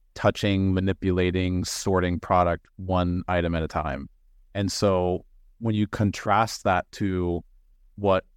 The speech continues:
a major retailer is doing in their warehousing operations, as, you know, they're,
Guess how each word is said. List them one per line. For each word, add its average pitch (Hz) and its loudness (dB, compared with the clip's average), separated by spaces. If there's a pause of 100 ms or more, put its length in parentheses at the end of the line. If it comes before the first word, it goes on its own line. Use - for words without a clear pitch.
(140)
a 104 -4
major 101 2
retailer 95 2
is 85 -2
doing 87 0
in 87 -4
their 101 2
warehousing 90 0
operations, 85 -2
as, 85 0 (460)
you 110 -4
know, 95 2
they're, 113 4